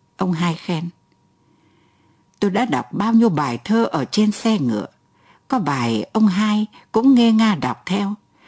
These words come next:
nhưng ông chỉ khen hay một lần duy nhất ấy. "Chiều hôm giường có lại giường không?"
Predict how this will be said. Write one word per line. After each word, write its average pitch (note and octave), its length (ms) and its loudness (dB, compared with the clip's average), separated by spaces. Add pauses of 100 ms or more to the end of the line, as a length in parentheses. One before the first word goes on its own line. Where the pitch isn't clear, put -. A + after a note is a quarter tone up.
(140)
nhưng B3 160 4
ông B3 180 4
chỉ C#3 200 0
khen B3 300 2 (120)
hay C#4 380 4 (220)
một - 260 2
lần - 280 0
duy A3 300 0
nhất A#3+ 220 4
ấy. F#3+ 380 -4 (1600)
"Chiều C#3 380 2
hôm A#3+ 520 4
giường C3+ 540 2 (100)
có F#3 240 0 (100)
lại D3 220 -4
giường C#3+ 380 0
không?" A3+ 300 -2